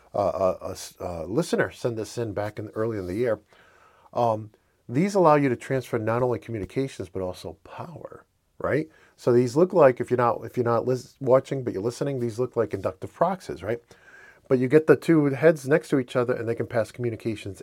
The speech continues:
and power up to eighteen watts with this series. So I was thinking,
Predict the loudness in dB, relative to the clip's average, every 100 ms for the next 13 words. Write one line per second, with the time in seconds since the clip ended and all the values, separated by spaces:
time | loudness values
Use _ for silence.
0 | -12 -10 -10 -12 -8 -4 -4 -6 -8 -6
1 | -6 -8 -8 -6 -6 -8 -8 -14 -10 -12
2 | -8 -8 -8 -10 _ _ -20 -20 -12 6
3 | 10 10 8 2 4 0